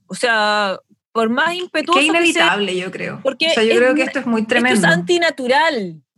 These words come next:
Speaker 1: No pod-,
Speaker 2: Esto es
Speaker 1: o
Speaker 2: muy
Speaker 1: sea,
Speaker 2: tremendo, sí.
Speaker 1: ¿qué,
Speaker 2: Mm.
Speaker 1: cómo el ser humano va a estar encerrado sin ver a nadie durante meses? Sin, porque además, en Santiago, por lo menos,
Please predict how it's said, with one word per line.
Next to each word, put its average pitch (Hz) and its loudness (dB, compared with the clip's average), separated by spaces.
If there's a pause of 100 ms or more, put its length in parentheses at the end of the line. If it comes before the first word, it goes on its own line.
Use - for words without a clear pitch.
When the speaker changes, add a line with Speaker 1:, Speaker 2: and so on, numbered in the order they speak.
(120)
Speaker 1:
No 240 2
pod-, 294 2
Speaker 2:
Esto 277 0
es 262 4
Speaker 1:
o 262 4
Speaker 2:
muy 277 4
Speaker 1:
sea, 262 2
Speaker 2:
tremendo, 170 0 (100)
sí. 180 -6
Speaker 1:
¿qué, 370 -2
Speaker 2:
Mm. - -16 (880)
Speaker 1:
cómo 359 0 (160)
el 370 -2
ser 359 -4
humano 359 -2
va 349 0
a - -4
estar - -6
encerrado 277 -2
sin 262 -6
ver 302 2
a 311 0
nadie 294 0
durante 269 -4
meses? 294 -4
Sin, 220 -6
porque 202 -4
además, 240 -2 (260)
en 226 -4
Santiago, 262 -2
por 320 -6
lo 302 0
menos, 302 0